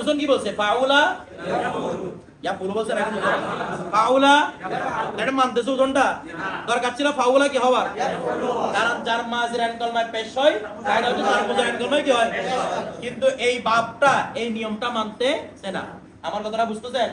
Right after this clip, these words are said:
না? বুঝেন নাই? এই বাবটা, এই নিয়মটা মানতেছে না। এই কথাটা বলতেছে। দেখেন, বেদনকে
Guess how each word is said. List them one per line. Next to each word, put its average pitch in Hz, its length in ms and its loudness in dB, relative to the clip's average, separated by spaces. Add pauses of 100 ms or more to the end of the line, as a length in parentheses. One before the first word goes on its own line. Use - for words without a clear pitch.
(400)
না? 214 140 0
বুঝেন 240 260 -4
নাই? 208 100 2 (840)
এই 233 80 0 (100)
বাবটা, 226 280 2 (100)
এই 254 100 -4
নিয়মটা 233 360 0 (300)
মানতেছে 190 300 -2
না। 180 120 -4
এই 240 80 0
কথাটা 247 260 -2
বলতেছে। 180 280 -8
দেখেন, 165 160 -4 (100)
বেদনকে 220 520 2